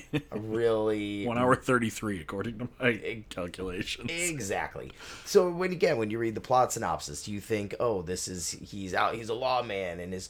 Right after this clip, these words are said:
Speaker 2: wife and kids are, are dead, and he's gonna be almost like a Taken situation, where the whole movie is gonna be based on him getting revenge and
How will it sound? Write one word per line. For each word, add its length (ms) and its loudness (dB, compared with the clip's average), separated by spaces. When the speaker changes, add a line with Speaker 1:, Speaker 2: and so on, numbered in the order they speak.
Speaker 2:
wife 220 2
and 120 -6
kids 320 2
are, 300 0
are 80 -6
dead, 340 6
and 100 0
he's 180 -2
gonna 200 2
be 140 -2
almost 220 0
like 100 0
a 60 0
Taken 460 -2
situation, 580 -6
where 100 -4
the 60 -6
whole 180 4
movie 260 4
is 100 -4
gonna 160 -2
be 140 -6
based 460 -4
on 420 -4
him 320 2
getting 300 2
revenge 640 -4
and 120 -10